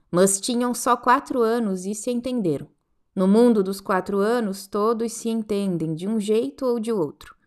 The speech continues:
Em vez de dançarem, pularem e entrarem no cordão, resistiram a todos os apelos desesperados das mães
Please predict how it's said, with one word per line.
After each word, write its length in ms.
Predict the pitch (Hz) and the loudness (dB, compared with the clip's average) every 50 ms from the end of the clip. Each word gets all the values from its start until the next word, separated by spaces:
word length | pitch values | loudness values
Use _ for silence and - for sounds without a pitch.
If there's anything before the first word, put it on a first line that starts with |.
| _ _ _ _ _ - | _ _ _ _ _ -4
Em 100 | 160 165 | -2 0
vez 340 | 160 180 185 190 190 180 | 2 4 4 4 4 4
de 100 | 180 190 | 2 0
dançarem, 920 | 175 185 180 196 196 196 - - 185 190 196 208 208 208 220 220 214 220 - - - | 2 2 2 2 0 -2 0 2 4 4 4 4 2 0 0 -2 -2 -4 -6 -4 0
pularem 640 | 170 170 170 160 156 165 170 175 180 196 185 170 156 | 2 4 4 4 4 4 2 2 0 0 -2 -2 0
e 100 | 151 156 | 0 -2
entrarem 480 | 151 151 151 - 165 156 151 151 156 | -2 -2 -4 -4 -4 -2 -2 -2 -2
no 160 | 151 151 151 | -2 -2 -2
cordão, 500 | 151 151 185 180 185 175 180 175 190 196 - _ _ _ _ _ _ _ _ | -2 -2 -2 -2 -2 0 0 0 0 -2 -6 _ _ _ _ _ _ _ _
resistiram 840 | - 294 302 285 320 330 - - - - 349 359 392 392 370 339 302 | 0 0 2 4 2 2 0 0 -2 0 2 2 2 2 0 0 -2
a 80 | 277 | -2
todos 500 | 277 - - 277 294 330 277 277 269 240 | -2 -2 0 0 2 0 0 -2 -4 -4
os 160 | 254 254 220 | -4 -2 -2
apelos 600 | 226 214 208 208 - 214 208 214 233 233 233 208 | -2 -2 -2 -2 0 0 2 2 2 0 0 -2
desesperados 960 | 190 196 208 196 190 208 208 - - 220 196 175 165 165 165 175 180 180 175 180 | -2 -2 -2 -2 -2 -4 -6 -4 -2 -2 0 2 2 2 0 0 0 -2 -4 -2
das 200 | - 180 190 196 | 0 -2 0 0
mães 440 | 202 190 185 190 220 240 - - | -2 -2 -2 -2 -6 -8 -10 -12